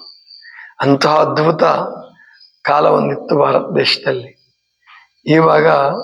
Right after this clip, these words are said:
ಹುಟ್ಟುತ್ತಾನೆ ಸಕ್ಕರೆ ಕಾಯಿಲೆ ತಗೊಂಡು ಹುಟ್ಟೋದು ಅಂದ್ರೆ, ಇದು ಹಿಂದಿನ ಜನ್ಮದ ತಪ್ಪಿನ, ತಪ್ಪು ಜೀವನದ ಪದ್ಧತಿ ಇರಬಹುದು, ಖಂಡಿತ ಇರಬಹುದು ಅಲ್ಲ,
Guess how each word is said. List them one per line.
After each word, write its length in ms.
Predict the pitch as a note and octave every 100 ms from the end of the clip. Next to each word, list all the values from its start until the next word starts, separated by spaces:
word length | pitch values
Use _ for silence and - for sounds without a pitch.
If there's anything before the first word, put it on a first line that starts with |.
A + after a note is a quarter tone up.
| -
ಹುಟ್ಟುತ್ತಾನೆ 440 | C#3+ - F3 F3+ F3
ಸಕ್ಕರೆ 320 | E3 E3 E3
ಕಾಯಿಲೆ 300 | D#3+ D#3 D3+
ತಗೊಂಡು 480 | C#3+ C#3 C#3 C3+ - - _ _ _ _ - - _
ಹುಟ್ಟೋದು 540 | D3 C#3+ D3+ C#3 C3 C#3
ಅಂದ್ರೆ, 240 | D#3 D3+ - - - - -
ಇದು 160 | D3 D3+
ಹಿಂದಿನ 460 | B2+ D#3 F3 F#3 E3+
ಜನ್ಮದ 460 | E3 D#3+ D#3 D#3 D3 D#3 - - - - - - - _ -
ತಪ್ಪಿನ, 420 | D#3 D#3 F3+ E3+ D3 C#3+ E3+
ತಪ್ಪು 320 | F3+ - G3
ಜೀವನದ 540 | D#3+ E3+ E3 D#3 D#3+ -
ಪದ್ಧತಿ 440 | C#3+ C#3 C#3 D#3
ಇರಬಹುದು, 500 | C#3+ C3+ C3+ C3 B2 - _ _ _ _ _ _ _ -
ಖಂಡಿತ 340 | C#3+ D3+ D3+ - -
ಇರಬಹುದು 440 | - C3+ D#3 E3+ D3+
ಅಲ್ಲ, 160 | C#3+